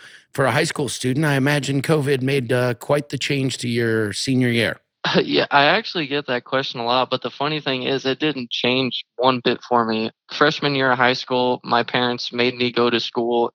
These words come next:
Speaker 2: I was still an amateur, and they wanted me to experience high school, which obviously,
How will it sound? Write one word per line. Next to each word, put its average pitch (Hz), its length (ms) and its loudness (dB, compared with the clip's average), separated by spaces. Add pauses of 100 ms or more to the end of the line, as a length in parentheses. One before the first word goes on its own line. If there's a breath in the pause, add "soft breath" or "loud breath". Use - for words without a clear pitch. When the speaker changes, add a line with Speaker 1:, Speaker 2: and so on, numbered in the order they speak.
Speaker 2:
I 117 80 6
was 117 160 2
still 131 220 2
an 117 80 2
amateur, 117 680 0 (400 loud breath)
and 117 300 2
they 120 80 4
wanted 117 220 4
me 117 160 0
to 117 120 0
experience 117 500 -2
high 113 140 2
school, 110 340 -4
which 110 280 -4 (160)
obviously, 117 640 2